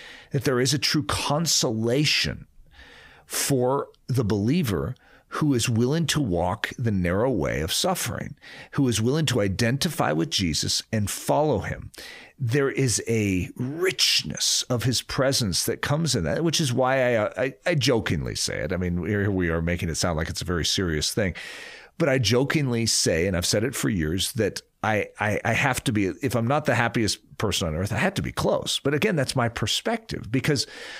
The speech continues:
my life is so richly full that I can't imagine someone being happier than me. I've said the same thing about my marriage. My marriage is the greatest marriage on earth.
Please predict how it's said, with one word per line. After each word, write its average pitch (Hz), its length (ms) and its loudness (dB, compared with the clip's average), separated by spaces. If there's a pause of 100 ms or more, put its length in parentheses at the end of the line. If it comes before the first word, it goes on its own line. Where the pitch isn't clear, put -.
(120)
my 147 300 2
life 156 420 0
is - 180 0
so 139 260 2
richly 117 760 2
full 151 500 0
that 107 120 2
I 117 80 0
can't 175 220 0
imagine 135 400 0
someone 120 280 0
being 107 180 2
happier 107 420 0
than 64 120 -4
me. 57 100 -6
I've 101 340 -2
said 127 200 0
the 104 80 0
same 113 180 2
thing 104 140 0
about 90 180 0
my 85 100 -2
marriage. 92 320 -2
My 98 120 0
marriage 113 320 2
is 98 80 0
the 104 80 0
greatest 104 340 0
marriage 92 300 0
on 80 140 -2
earth. - 240 0